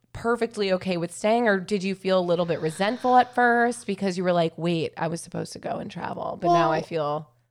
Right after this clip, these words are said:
Speaker 2: No, that's a good question. I, I honestly kind of, I do feel like certain things happen for a reason, but I also feel like certain things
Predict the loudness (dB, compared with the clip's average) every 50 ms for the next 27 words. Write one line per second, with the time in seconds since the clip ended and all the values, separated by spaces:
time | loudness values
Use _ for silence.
0 | _ _ _ -10 -8 -6 -6 -4 -4 -4 -2 -2 -4 -2 -2 -2 -2 0 0 0
1 | -2 -2 -2 0 2 4 4 6 4 4 2 0 0 0 0 0 0 0 0 -2
2 | -2 -2 -2 -2 -2 -2 -2 0 0 0 0 -2 -4 -6 -6 -6 -6 -6 -6 -8
3 | -8 -6 -6 -6 -6 -2 0 0 2 2 0 0 -2 -4 -4 -4 -6 -6 -8 -10
4 | -10 _ -4 -2 -2 0 0 -2 -2 -2 -2 -4 -4 -6 -6 -8 -6 -4 -4 -4
5 | -4 -4 -6 -6 -2 -2 -2 0 -2 -2 -4 -6 -6 -6 -4 -2 -2 0 0 -2
6 | -2 -2 -2 -2 0 -2 -2 -4 -4 -4 -6 -6 -4 -4 -4 -4 -6 -6 -6 -6
7 | -6 -6 -6 -6 -6 -6 -6 -6 -6 -8 -10 -12 -14 -18